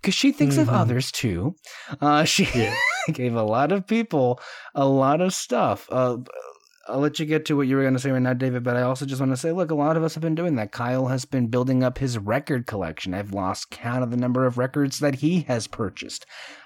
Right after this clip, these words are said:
Speaker 1: I've been trying to basically redecorate my room. I, I did the math, and it turns out,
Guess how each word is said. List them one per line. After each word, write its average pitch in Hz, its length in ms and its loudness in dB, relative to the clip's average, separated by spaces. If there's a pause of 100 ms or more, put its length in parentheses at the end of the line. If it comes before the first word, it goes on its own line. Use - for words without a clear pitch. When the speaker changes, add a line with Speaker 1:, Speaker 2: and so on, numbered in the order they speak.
Speaker 1:
I've 139 420 2
been 160 360 2 (420)
trying 160 300 2
to 151 40 2
basically 151 640 0
redecorate 156 640 0
my 165 160 2
room. 165 720 0
I, 131 560 2
I 127 120 0
did 160 260 0
the 151 60 2
math, 135 560 2
and 135 120 2
it 123 120 -2
turns 147 420 0
out, 147 300 2